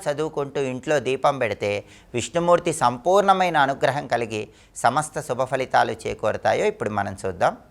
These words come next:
శ్రీనివాస గోవింద శ్రీ వెంకటేశ గోవింద అచ్యుతానంత గోవింద హరినారాయణ గోవింద కృష్ణ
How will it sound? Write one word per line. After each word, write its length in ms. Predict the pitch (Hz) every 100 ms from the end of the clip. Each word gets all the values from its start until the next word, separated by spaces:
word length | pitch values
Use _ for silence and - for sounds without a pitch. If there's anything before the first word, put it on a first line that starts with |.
| _ _ -
శ్రీనివాస 720 | 143 160 180 190 180 170 165 180 220 175
గోవింద 560 | 135 143 156 160 131 104 104 139 - -
శ్రీ 200 | - 131 151 170
వెంకటేశ 640 | 180 185 175 147 135 - 117 127 113
గోవింద 480 | 110 110 113 101 95 92 - _ _ _ 113
అచ్యుతానంత 920 | - - 208 208 190 175 160 151 139 135 110
గోవింద 480 | 117 113 110 110 107 117 165 - -
హరినారాయణ 960 | 120 156 180 143 123 110 104 101 101 160 156
గోవింద 440 | 110 90 90 87 95 95 92 - _ _ _ -
కృష్ణ 400 | 135 135 -